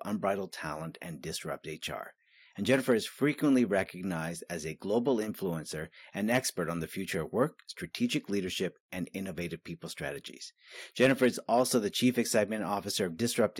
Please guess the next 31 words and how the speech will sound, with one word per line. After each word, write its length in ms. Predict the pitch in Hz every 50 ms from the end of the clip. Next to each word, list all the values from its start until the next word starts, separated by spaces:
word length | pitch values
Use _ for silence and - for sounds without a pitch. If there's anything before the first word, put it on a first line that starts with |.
| 90 - _
H 140 | 87 - -
R, 320 | 110 92 92 92 98 101 _ - - - _
which 160 | - 101 92
is 140 | 104 101 87
a 100 | 92 85
global 460 | 80 - 110 107 117 131 123 131 135
community 720 | 127 - - 110 101 101 101 101 98 98 95 98 98 92 - _ _ _ _ -
designed 400 | 95 92 117 110 107 107 104 -
to 80 | 92
move 400 | 85 92 104 117 127 135 131 110
the 80 | 110 -
collective 440 | - 104 98 92 87 - 87 78 -
thinking 360 | - 120 - - 110 110 -
forward 460 | - - 127 127 113 101 87 80 73
when 120 | 76 76
it 100 | 73 76
comes 200 | - - 87 82
to 100 | - 82
talent 420 | 76 - - 85 82 85 85 87 -
in 80 | 90
the 80 | 90 85
workplace, 540 | 76 76 73 _ _ - - 53 - - - _ _ - - - - _
and 120 | - 220 - -
also 360 | - 156 190 196 - - 214 196
is 220 | - - 127 120
the 100 | - 117
host 400 | - - 190 220 226 214 - -
of 120 | - 90
a 60 | 92 90
weekly 380 | 82 95 - - - 85 85
podcast, 640 | 82 - 135 127 127 123 - 127 120 117 113 - -